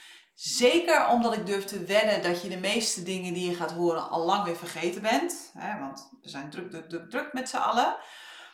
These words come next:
Maar ook doordat je nu een heel andere persoon bent dan bijvoorbeeld een half jaar of een jaar geleden. Waardoor informatie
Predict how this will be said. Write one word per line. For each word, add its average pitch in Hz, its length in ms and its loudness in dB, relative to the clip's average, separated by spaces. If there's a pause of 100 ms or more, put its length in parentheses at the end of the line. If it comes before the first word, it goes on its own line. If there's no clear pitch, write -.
(120)
Maar - 520 2
ook 311 840 6 (240)
doordat 254 600 4
je 254 100 -2
nu 214 280 -2
een 233 100 -2
heel 254 260 -2
andere 233 280 0
persoon 196 380 -6
bent 170 240 -2
dan 180 120 -2
bijvoorbeeld 190 380 -8
een 190 100 -6
half 165 260 -4
jaar 170 220 -6
of 190 80 -10
een 185 100 -6
jaar 160 260 -4
geleden. 190 720 -2 (320)
Waardoor 226 560 0
informatie 220 1400 -6